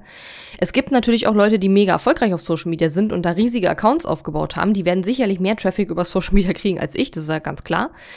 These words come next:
Aber ich finde halt, der Aufwand, um auf Social Media einen großen Kanal mit sehr vielen, ähm, FollowerInnen aufzubauen, ist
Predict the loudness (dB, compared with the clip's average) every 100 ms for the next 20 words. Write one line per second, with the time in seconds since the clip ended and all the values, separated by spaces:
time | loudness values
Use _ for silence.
0 | -20 -20 -16 -4 -2 -2 0 2 2 0
1 | 0 0 0 2 2 0 0 0 -2 -2
2 | -2 -2 -2 -2 -2 0 0 0 -2 -2
3 | -2 0 -2 -2 -2 0 0 -2 -2 -4
4 | -4 -2 0 0 -2 -2 -4 -2 -2 -6
5 | -10 -8 0 2 2 0 0 0 0 -4
6 | -6 -2 0 0 -2 -6 -6 -12